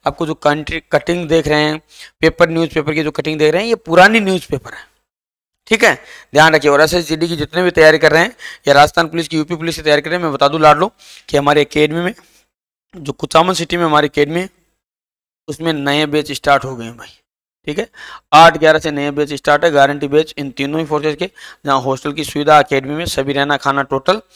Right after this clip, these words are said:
बैच स्टार्ट हो गए हैं। अगर आप हमारे एकेडमी में एडमिशन लेना चाहते हैं तो आप इस नंबर पे कॉल कर सकते हो, नाइन फाइव ट्रिपल एट वन ज़ीरो सिक्स ज़ीरो एट, ठीक है लाडलो, इस नंबर पे कॉल करके आप हमारे एकेडमी में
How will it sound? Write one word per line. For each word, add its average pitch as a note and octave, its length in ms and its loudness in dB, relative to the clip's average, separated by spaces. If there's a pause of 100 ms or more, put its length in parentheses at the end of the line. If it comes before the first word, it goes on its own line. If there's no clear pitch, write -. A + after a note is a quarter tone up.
(400)
बैच D#3 240 -2
स्टार्ट D3+ 280 2
हो D3 80 2
गए D#3 100 0
हैं। F#3 100 -4
अगर C3+ 260 2
आप C3+ 140 2
हमारे C3+ 240 0
एकेडमी C#3 360 -2
में D#3+ 140 -2
एडमिशन C#3+ 280 -6
लेना C#3 180 -2
चाहते C3+ 260 -2
हैं G3 120 -10 (340)
तो D#3 40 2
आप C#3 200 4
इस C#3+ 160 -8
नंबर C#3 220 -4
पे C#3 120 -6
कॉल C#3 180 -2
कर C3+ 120 -6
सकते C#3 220 -10
हो, D#3 80 -4
नाइन C#3 340 -2
फाइव C#3 280 0 (120)
ट्रिपल - 320 -4
एट D3 260 -2 (960)
वन D3 280 -4
ज़ीरो C3+ 340 -8 (180)
सिक्स C#3 400 -10
ज़ीरो C3 160 -12
एट, A2 240 -18
ठीक - 800 -20
है C#3+ 80 -4
लाडलो, D3 240 2
इस C#3+ 180 -10
नंबर C3+ 200 -6
पे C#3 100 -8
कॉल C#3 200 -4
करके C3+ 240 -4
आप E3 160 -2
हमारे C3+ 260 -4
एकेडमी C3 300 -6
में F3+ 200 -6